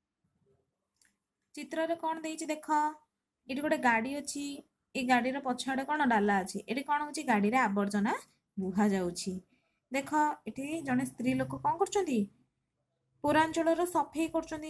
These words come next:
ଯେତିକି ସବୁ ଅଳିଆ ଆବର୍ଜନାକୁ କ'ଣ କରୁଛନ୍ତି, ଝାଡ଼ୁ କରିକି ଏକାଠି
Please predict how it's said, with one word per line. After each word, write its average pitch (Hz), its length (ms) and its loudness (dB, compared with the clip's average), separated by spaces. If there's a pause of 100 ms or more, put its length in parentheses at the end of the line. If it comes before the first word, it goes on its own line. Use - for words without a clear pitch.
ଯେତିକି 302 320 -6
ସବୁ 311 200 4 (1080)
ଅଳିଆ 254 360 2
ଆବର୍ଜନାକୁ 294 560 -6 (560)
କ'ଣ 359 120 4 (120)
କରୁଛନ୍ତି, 349 400 -2 (460)
ଝାଡ଼ୁ 233 360 2
କରିକି 285 280 -2 (200)
ଏକାଠି 254 280 2